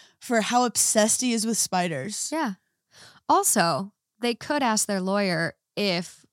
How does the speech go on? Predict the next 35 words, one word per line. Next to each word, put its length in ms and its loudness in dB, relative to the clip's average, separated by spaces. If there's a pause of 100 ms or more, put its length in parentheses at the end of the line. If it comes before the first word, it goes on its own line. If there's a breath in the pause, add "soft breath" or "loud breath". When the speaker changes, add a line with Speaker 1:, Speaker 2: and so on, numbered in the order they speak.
(100)
Speaker 2:
given 320 0
this 180 -4
lawsuit, 640 0 (160 soft breath)
Speaker 1:
Yeah. 320 -2
Speaker 2:
if 260 0
anything 380 -2
they 140 -2
spend 580 -2
towards 400 -4
rent 420 -4
or 80 -4
staying 540 -2
somewhere 540 -4 (440)
can 460 -2 (720)
be 140 2
reimbursed 760 -2
Speaker 1:
Wow. 840 6
Speaker 2:
in 60 2
Speaker 1:
I 80 6
Speaker 2:
their 140 6
Speaker 1:
like 260 4
that 140 4
Speaker 2:
lawsuit. 140 -2
Speaker 1:
thinking. 460 -8
I 100 -8
like 140 -4
that 180 -6
thinking. 380 -10
I 180 2
just 180 0
also 240 2
don't 160 0
love 160 0
that 140 -4
Bob, 280 -2